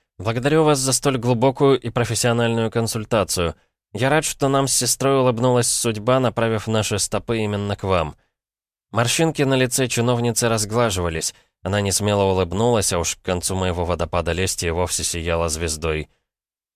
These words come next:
«Мы полностью согласны с озвученными вами статусами земель земельно-удавовых и в Причерноморье и просим зарегистрировать обмен с присвоением статуса вотчин. По землям Абрау мы, пожалуй, пока оставим все как есть».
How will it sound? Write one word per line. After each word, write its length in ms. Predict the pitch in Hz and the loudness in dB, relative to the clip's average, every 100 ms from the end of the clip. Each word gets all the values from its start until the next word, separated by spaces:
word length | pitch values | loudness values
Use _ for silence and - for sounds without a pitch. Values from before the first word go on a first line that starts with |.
| _ - | _ -6
«Мы 300 | 110 139 135 | -2 0 2
полностью 480 | 151 160 156 - | 4 4 4 2
согласны 560 | 147 151 143 139 - 147 | 0 2 4 2 2 0
с 80 | 139 | 0
озвученными 540 | 127 131 127 131 127 | 0 0 0 0 0
вами 240 | 120 120 120 | 2 2 0
статусами 540 | - 120 117 123 120 | 0 -2 0 0 0
земель 320 | 110 113 117 | 0 0 -2
земельно-удавовых 1160 | 107 107 110 107 104 104 87 104 113 123 127 - _ _ | -2 -2 -2 -2 -4 -4 -2 0 2 2 0 -4 _ _
и 80 | 110 | -12
в 80 | 101 | -6
Причерноморье 960 | 123 117 - 113 117 120 117 98 98 - _ - | -2 0 0 0 2 2 2 0 -4 -6 _ -12
и 80 | 107 | -4
просим 360 | 139 143 139 | 0 2 0
зарегистрировать 800 | 127 127 123 123 131 135 131 123 | 0 0 0 -2 0 2 2 2
обмен 380 | 120 95 110 120 | 0 0 0 0
с 80 | 127 | -2
присвоением 640 | 120 110 110 110 113 113 | -4 -2 0 0 -2 -2
статуса 480 | - 113 104 104 113 | -2 -2 -2 -2 -2
вотчин. 460 | 107 110 - 95 92 _ _ _ | 0 -2 -2 -4 -4 _ _ _
По 120 | 123 | -4
землям 360 | 123 147 147 143 | -2 0 2 2
Абрау 380 | 139 123 135 139 | 2 2 2 2
мы, 140 | 139 | 2
пожалуй, 400 | 131 117 127 127 | 0 0 2 2
пока 260 | 120 120 117 | 0 0 0
оставим 400 | 110 117 110 110 | 0 0 0 -2
все 180 | - 104 | -2 -4
как 220 | 107 - | -6 -6
есть». 380 | 80 76 - | -4 -4 -6